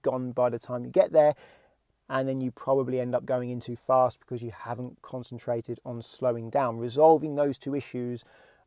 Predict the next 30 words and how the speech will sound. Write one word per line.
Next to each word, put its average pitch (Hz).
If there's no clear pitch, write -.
are 127
normally 135
the 127
first 143
step -
to -
improving 127
decision 123
making. 123
Well, 220
I 185
hope 208
this -
video 160
helps -
you 139
with 135
decision 131
making. 127
If 185
you 190
think 170
it 160
does, 196
please 180
give 156
it 156
a -
thumbs 135
up -